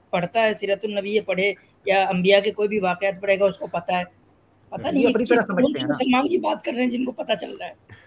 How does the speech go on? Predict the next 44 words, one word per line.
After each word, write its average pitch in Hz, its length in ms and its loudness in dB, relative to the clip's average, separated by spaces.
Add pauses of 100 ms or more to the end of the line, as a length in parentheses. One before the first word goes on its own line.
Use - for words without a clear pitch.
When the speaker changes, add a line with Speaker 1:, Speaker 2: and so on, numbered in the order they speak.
(120)
Speaker 2:
ये 185 160 4
अपनी 240 200 2
तरह 247 160 4
समझते - 380 -4
हैं 175 80 0
ना। 185 180 -2
मैं 165 200 -2
इनको 208 240 0
कहता 196 240 2
होता 208 200 0
हूँ 220 80 -4
इनका 208 160 -2
नसीब 185 380 -4
बुरा 180 280 4 (160)
कि 185 60 -6
बचपन 160 340 -6
में 190 140 -4
मौलवी 160 360 -2
के, 196 140 0
गलत 165 280 -2
मौलवी 180 340 -4
के 196 80 -4
हत्थे 165 160 -4
चढ़ 175 200 -2
गए, 180 200 -4 (200)
ठीक 151 200 -6
है, 160 180 -6 (120)
और 170 140 0
जब 151 220 -4
बड़े 151 160 0
हुए 180 220 0
तो 180 100 0
गलत 180 220 2
मुल्हिद 175 320 -4
के 180 100 -4
हत्थे 131 160 -10
चढ़ 120 180 -8
गए, 101 160 -14 (500)
तो 180 60 -2
खाना 190 260 2
ही 233 60 2
खराब 180 300 4
हो 165 80 0
गया, 101 280 -14